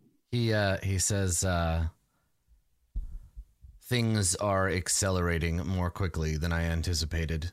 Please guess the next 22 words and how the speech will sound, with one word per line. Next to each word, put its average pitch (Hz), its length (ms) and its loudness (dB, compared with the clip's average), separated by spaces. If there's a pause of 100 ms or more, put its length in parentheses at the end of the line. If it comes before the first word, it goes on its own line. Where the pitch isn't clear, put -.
(120)
The 87 120 -6
timetable 90 580 0
is 82 140 -2
being 87 320 0
adjusted. 85 640 -2 (1500)
If 87 140 -2
I 101 100 2
need 101 240 2
your 95 180 2
help, 87 320 0 (640)
I'll 82 240 -2
call 87 360 0
on 80 180 0
you. 82 260 0 (1160)
Until 92 240 0
then, 98 520 2
continue 101 840 0 (420)
operating 82 720 0
as 82 160 -2
you 87 80 0
usually 82 440 0
do. 80 360 -2